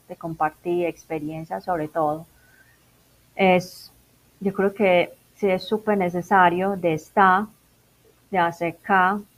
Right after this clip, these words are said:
a esos emprendedores, empresarios que son visionarios,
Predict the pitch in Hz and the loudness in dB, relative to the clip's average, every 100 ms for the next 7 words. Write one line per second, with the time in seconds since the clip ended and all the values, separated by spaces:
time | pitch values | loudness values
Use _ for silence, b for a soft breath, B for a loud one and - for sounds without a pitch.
0 | _ _ _ _ 180 170 170 196 196 185 | _ _ _ _ -2 -2 -2 -4 -4 -6
1 | 180 170 165 160 170 180 185 185 185 165 | -4 -4 -2 -2 0 0 0 -2 -6 -8
2 | 170 165 180 160 170 190 196 _ _ _ | -6 0 2 2 -2 -6 -10 _ _ _
3 | _ _ - 180 175 170 165 165 165 165 | _ _ -10 -6 -6 -6 -8 -6 -6 -2
4 | 175 185 185 185 185 190 | 0 0 -2 -4 -6 -10